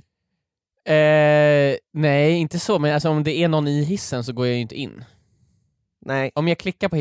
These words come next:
Speaker 2: vi,
Speaker 1: hissen
Speaker 2: om vi tar bort coronan då, då, hade det varit
Speaker 1: Jaha, då åker jag hissen.
Speaker 2: Ja.
Speaker 1: Ja.
Speaker 2: Mm. Jag har en ganska stor hiss.
Speaker 1: Ja.
Speaker 2: Eh, så att det går att hålla ganska bra avstånd i den. Och idag så åkte jag, eller skulle jag gå ut och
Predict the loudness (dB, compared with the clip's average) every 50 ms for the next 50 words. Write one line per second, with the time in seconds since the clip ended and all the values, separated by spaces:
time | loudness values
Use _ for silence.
0 | 0 0 0 0 0 0 0 0 -2 -2 -2 -2 -2 -4 -2 -4 0 0 2 2
1 | 2 0 0 -2 -4 -6 -8 -8 -6 -6 -6 -8 -10 _ _ _ _ -4 -4 -2
2 | -2 0 0 0 0 2 2 0 2 2 2 2 2 2 2 0 -4 -6 _ _
3 | _ _ -8 -4 0 2 2 2 0 -2 -6 -10 -10 -10 -10 -10 -12 -12 -14 -16
4 | -20 -20 -20 _ _ -6 -6 -6 -6 -10 _ _ _ _ _ -16 -16 -16 -18 _
5 | _ _ _ _ _ _ -2 0 0 0 0 0 -2 -4 -6 -8 -10 -6 -4 -4
6 | -4 -4 -6 -8 -12 -14 -14 -16 -16 -20 _ _ _ _ -6 -4 -2 -2 -4 -4
7 | -4 -2 -2 0 0 0 -2 -4 -4 -6 -6 -6 -4 -2 0 2 2 2 0 0
8 | 0 -2 -2 -2 -2 -4 -6 -8 -10 -10 -10 -8 -6 -6 -4 -2 -4 -4 -4 -6
9 | -6 -6 -6 -6 -10 -12 -14 -14 -16 -18 _ _ -2 -2 -2 -4 -12 -20 _ _
10 | -12 -10 -8 -8 -6 -4 -2 0 0 0 -2 -6 _ _ _ _ _ _ _ _
11 | _ -8 -2 -2 -2 -2 0 -2 -4 -4 -4 -8 _ -4 -2 0 0 0 -2 -4
12 | -6 _ -12 -6 -4 -4 -4 0 0 0 0 0 -2 -2 -2 -2 -4 -4 -6 -14
13 | -16 -16 -16 _ _ _ _ _ _ _ -6 -6 -6